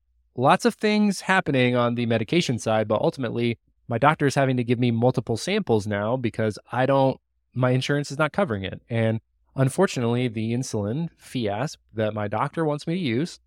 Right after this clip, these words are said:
and is giving me dramatically better outcomes in terms of time and range, I'm not able to get covered under my insurance currently. So hopefully that changes, um, but I'm right there with you. I think,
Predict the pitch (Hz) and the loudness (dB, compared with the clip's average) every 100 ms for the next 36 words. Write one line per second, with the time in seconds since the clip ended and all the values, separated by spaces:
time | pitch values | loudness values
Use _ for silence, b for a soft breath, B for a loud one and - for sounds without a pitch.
0 | _ _ _ _ _ _ _ - 135 135 | _ _ _ _ _ _ _ -2 0 0
1 | 110 135 139 131 117 113 117 127 151 120 | 2 2 4 2 2 0 0 0 -2 0
2 | 120 127 139 - _ - - 127 127 120 | 2 2 0 -4 _ -6 0 2 2 -2
3 | 113 123 110 120 120 117 123 107 104 147 | -2 -2 -4 -6 -4 -2 -2 -2 -4 -6
4 | 185 - _ _ _ - 113 117 117 117 | -8 -14 _ _ _ -8 -2 0 2 4
5 | 117 - - 117 117 113 - 123 110 104 | 2 0 -6 0 2 2 2 2 2 0
6 | 101 101 101 - 104 98 - - 107 98 | -2 -4 -6 -6 -8 -8 -12 -10 -8 -6
7 | 120 - 123 - 113 127 - 160 170 165 | -6 -8 -10 -6 -2 -2 0 0 0 0
8 | 156 151 151 147 - - 107 - 117 113 | -2 0 2 0 -4 -4 -4 2 4 4
9 | - 120 131 139 143 127 - 127 123 123 | 0 4 6 6 4 2 0 0 2 0
10 | 123 _ _ _ - 113 131 | -2 _ _ _ -4 0 0